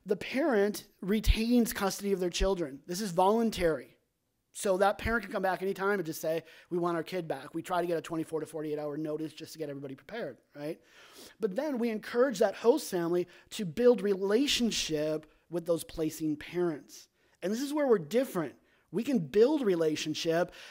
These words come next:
and even after they're done with our services, we can encourage that relationship to continue.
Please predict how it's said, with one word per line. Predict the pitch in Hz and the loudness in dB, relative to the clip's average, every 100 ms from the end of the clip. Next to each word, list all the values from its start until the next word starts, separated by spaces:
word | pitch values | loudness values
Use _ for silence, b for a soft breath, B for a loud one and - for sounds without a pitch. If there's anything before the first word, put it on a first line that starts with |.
| B | B
and | 190 | -4
even | 254 277 | -2 -2
after | 240 233 233 | -2 -2 -2
they're | 202 | -2
done | 170 175 214 | 0 -2 0
with | 277 208 | 0 0
our | 170 | -2
services, | - 160 156 165 180 180 | -2 -4 -2 -2 -4 -6
we | 220 185 240 | -6 -4 -4
can | - 220 233 - - | -4 -8 -8 -14 -6
encourage | 180 - 226 285 202 | -6 -2 0 2 2
that | 175 170 | 0 0
relationship | 190 196 202 - 196 - 185 - | 0 2 2 2 -2 -2 -2 -4
to | - 190 | -10 -8
continue. | - 180 170 196 220 226 180 127 | -4 -4 -4 -4 0 2 2 0